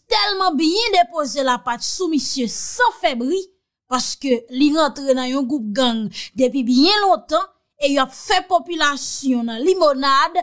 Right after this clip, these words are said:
monte yon mas wife pa bunda. Frè e sè byen eme, aksyon an telman byen pase. Lè yo depoze lapat sou li, misye depale, misye tranble, misye preske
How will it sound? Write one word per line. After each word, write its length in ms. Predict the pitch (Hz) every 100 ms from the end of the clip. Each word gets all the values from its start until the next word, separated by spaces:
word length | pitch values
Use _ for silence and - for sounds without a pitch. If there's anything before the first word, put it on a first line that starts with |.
| - -
monte 640 | 269 320 311 - - 392 370 320
yon 180 | 285 269
mas 320 | 302 285 -
wife 460 | 277 - - 269 262 _ _
pa 160 | 285 220
bunda. 420 | 202 196 180 202 - _ _ -
Frè 100 | 214
e 160 | 202 220
sè 220 | - 220
byen 220 | 208 214 208
eme, 240 | 208 226 226 - - 302
aksyon 480 | 302 - 311 302 269
an 160 | 254 _ _ -
telman 520 | - 480 415 370 320 247
byen 380 | 269 277 285 254
pase. 420 | 220 208 - 427 403 - _ _ _ _ _ _ _ _ _ _ _ _ _ -
Lè 140 | 262 392
yo 140 | 440 453
depoze 480 | 453 453 440 320 339
lapat 400 | 330 330 311 -
sou 240 | - 339 339
li, 100 | 403 403 _ _
misye 400 | 240 311 - 320 240 175 175
depale, 600 | 339 330 294 214 185 180 _ 262
misye 460 | 330 - - 311 -
tranble, 760 | 269 285 311 330 214 208 214 208 - -
misye 400 | 294 349 - 359 359
preske 480 | 339 339 - 349